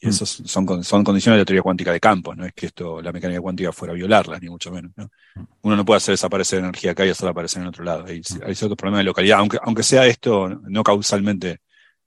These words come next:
Speaker 1: Digo, causalidad y localidad son cosas que se, se relacionan, pero no son exactamente iguales, ¿no?
Speaker 2: Mm.
Speaker 1: Eh, no sé.
Speaker 2: Pero fíjate, agujeros de gusano no transitables, eh,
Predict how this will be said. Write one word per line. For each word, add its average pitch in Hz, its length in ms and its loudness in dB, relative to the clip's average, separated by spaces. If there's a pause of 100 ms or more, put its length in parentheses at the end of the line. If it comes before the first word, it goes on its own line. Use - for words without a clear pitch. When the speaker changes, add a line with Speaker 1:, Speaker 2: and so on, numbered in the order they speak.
(120)
Speaker 1:
Digo, 113 240 6
causalidad 101 480 2
y 127 40 6
localidad 110 360 4
son 110 220 -4
cosas 107 320 -2
que - 80 -4
se, - 60 -6
se - 220 -4
relacionan, 95 480 2
pero 90 120 -2
no 90 100 -4
son 92 200 -4
exactamente 87 460 -4
iguales, 87 320 0
¿no? 101 140 -10 (200)
Speaker 2:
Mm. 90 100 -4 (380)
Speaker 1:
Eh, 85 180 -4 (500)
no 87 80 -20
sé. - 160 -20 (920)
Speaker 2:
Pero 113 180 4
fíjate, 120 300 0
agujeros 139 360 2
de 180 60 2
gusano 143 640 0 (360)
no 120 280 2
transitables, 135 840 2 (1200)
eh, 104 800 2